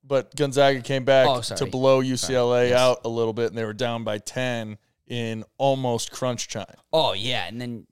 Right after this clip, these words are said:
Speaker 1: And
Speaker 2: it
Speaker 1: so I
Speaker 2: was
Speaker 1: was like, "This is fucking over." They
Speaker 2: Yeah.
Speaker 1: said, "Everything's done." And then we get to the bar. I stop paying attention.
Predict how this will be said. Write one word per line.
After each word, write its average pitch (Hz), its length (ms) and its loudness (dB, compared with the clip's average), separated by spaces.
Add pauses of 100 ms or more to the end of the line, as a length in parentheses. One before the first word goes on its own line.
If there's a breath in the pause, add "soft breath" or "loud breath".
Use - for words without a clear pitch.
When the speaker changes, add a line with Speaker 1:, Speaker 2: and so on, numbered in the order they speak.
Speaker 1:
And 135 120 -4
Speaker 2:
it 131 40 -2
Speaker 1:
so 147 100 6
I 139 60 6
Speaker 2:
was 139 120 4
Speaker 1:
was 127 40 0
like, 131 180 2
"This 131 180 0
is 120 120 -6
fucking 131 340 0
over." 151 380 4
They 101 100 -2
Speaker 2:
Yeah. 101 60 0
Speaker 1:
said, 123 220 2
"Everything's 135 540 2
done." 170 380 4 (320 soft breath)
And 127 200 -2
then 147 360 4
we 135 120 2
get 135 200 2
to 143 80 -4
the 131 80 0
bar. 123 540 4 (200)
I 123 60 -2
stop 135 340 2
paying 131 200 0
attention. 120 720 -4